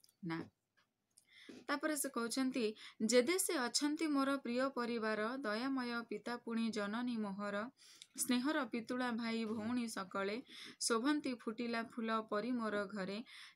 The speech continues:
ଯେ ଦେଶେ ଖେଳର ସାଥୀ ପ୍ରିୟ ବନ୍ଧୁଗଣ, ସାଜି ରହିଛନ୍ତି ଯେହ୍ନେ ନନ୍ଦନ କାନନ, ସେହି ମୋର ଜନ୍ମଭୂମି ଜନନୀ ସମାନ, ଧରା ତଳେ ଅଛି କାହିଁ ତା ସମାନ ସ୍ଥାନ?"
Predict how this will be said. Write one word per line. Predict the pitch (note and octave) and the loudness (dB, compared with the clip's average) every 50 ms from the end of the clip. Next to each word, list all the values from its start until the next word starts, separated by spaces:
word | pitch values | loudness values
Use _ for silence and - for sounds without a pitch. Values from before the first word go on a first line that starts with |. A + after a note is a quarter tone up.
| - | -4
ଯେ | F#3+ F#3 G#3+ G#3+ | 2 6 6 6
ଦେଶେ | G#3+ C#4 D4+ D#4 - C#4 B3+ | 6 4 0 -2 -2 -4 -4
ଖେଳର | A#3 - A#3+ A3+ A3 A3+ A3+ A3+ A3+ A3 | -4 -4 -4 -2 0 0 0 0 0 -2
ସାଥୀ | A3 - - - - - A3+ G#3+ | -2 -2 -4 -6 -4 0 0 0
ପ୍ରିୟ | G#3+ - G3+ G#3 A3 A#3 A#3+ | 0 2 0 0 0 0 0
ବନ୍ଧୁଗଣ, | G#3+ G3+ G3+ G3 G3 F#3+ G#3+ F#3+ F#3 F#3 F3+ F#3 G3 A#3 C4 - - - - - - | -2 -2 -4 -4 -4 -4 -4 -4 -2 -2 -2 -2 -2 -4 -8 -12 -16 -20 -20 -14 -8
ସାଜି | - A#3+ G#3+ G3+ G3+ C4 C#4+ | -4 -2 -2 0 0 -2 -2
ରହିଛନ୍ତି | B3+ B3 A#3 A#3+ B3 A#3+ - - A3+ A3 G#3+ A#3 A#3 | -2 -2 0 0 -2 -2 -2 -2 -2 -2 -2 -2 -4
ଯେହ୍ନେ | G#3+ A#3 A3 A3 A3 A#3 A3 | -2 -2 0 0 0 0 0
ନନ୍ଦନ | G#3+ G3+ G3+ G3+ G3+ G3+ G#3+ G#3 G3+ F#3 F#3 | 0 -2 -2 -4 -4 -4 -4 -2 -2 -4 -4
କାନନ, | - F#3+ F3+ F3+ F#3 F#3 F#3 F#3+ G3+ A#3 C#4 - - - - - - - _ _ - | -2 -2 0 0 0 0 0 -2 -2 -2 -4 -6 -10 -20 -20 -20 -20 -20 _ _ -6
ସେହି | - - G3+ A3 A3 C#4+ | -2 0 2 2 4 4
ମୋର | C#4+ C4+ B3+ B3+ A#3+ A#3+ A3+ | 4 4 2 2 2 0 0
ଜନ୍ମଭୂମି | G#3 G#3+ G#3 G#3 G3+ G#3+ G#3+ G3+ A3+ G#3 G#3 G#3 G#3 G#3 | 0 -2 -2 -2 -2 -2 -2 -2 -4 -4 -4 -2 -4 -4
ଜନନୀ | G3 G3 G3 F#3+ F#3+ F#3+ G3 F#3+ F#3+ F#3 | -4 -4 -2 -2 -2 -2 -4 -4 -4 -6
ସମାନ, | F#3 - F#3+ F3+ F3+ F3+ F#3 F#3+ A3+ C#4+ E4 - - - - - - - - | -6 -6 -4 -4 -2 -2 -2 0 0 0 0 0 -4 -12 -12 -12 -12 -10 -8
ଧରା | F3+ F3 F#3+ F#3+ G#3+ B3 | -6 -4 -2 -2 -2 -2
ତଳେ | C4+ - C4 B3+ A#3+ B3 B3 B3 | -2 -2 -2 -2 0 0 0 0
ଅଛି | A#3 A3 A3 - - A#3+ | -2 -2 -4 -4 -6 -6
କାହିଁ | - - A#3 A#3+ B3 A#3+ B3 | -4 -4 -4 -2 -2 -4 -4
ତା | - A3+ A#3 | -6 -6 -6
ସମାନ | - - A#3+ A#3 A#3 A#3 A#3 A#3+ B3 | -6 -6 -6 -4 -4 -4 -6 -6 -8
ସ୍ଥାନ?" | B3 - - B3 B3 C#4 F4+ | -8 -8 -8 -6 -4 -6 -6